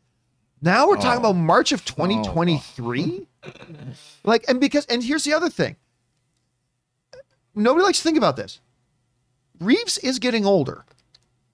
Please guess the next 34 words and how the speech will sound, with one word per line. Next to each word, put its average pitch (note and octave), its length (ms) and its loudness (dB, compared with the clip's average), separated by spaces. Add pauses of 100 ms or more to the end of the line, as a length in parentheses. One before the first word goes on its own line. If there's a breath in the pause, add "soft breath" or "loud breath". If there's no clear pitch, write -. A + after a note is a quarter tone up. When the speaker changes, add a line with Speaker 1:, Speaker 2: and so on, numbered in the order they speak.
(960)
Speaker 1:
And B3+ 140 2
I C#4+ 80 4
don't A4+ 140 2
think D#4+ 280 2
any A#3+ 280 2
of D3 100 0
us - 280 0
want D#3+ 280 2
John E3 240 4
Wick F#3 160 2
to - 60 -6
stop C3+ 300 0
at A2 80 -12
four. D3+ 440 0 (880)
There D4+ 100 4 (100)
ain't A#3+ 100 4
none A#3 360 4
of B3+ 140 2
us D#3+ 160 2
that G3 140 2
want, F3+ 240 2 (120)
'cause C#4 240 0
look, G#3+ 220 0
this A#4 240 4
is G#4 120 2
not C4+ 260 0
the C4 60 2
Maltese A3+ 580 2
Falcon, E3+ 520 0
okay? D#3 440 2 (280 loud breath)
This G4 320 2
is C4 220 4
John A3 540 4
Wick. G#3 340 2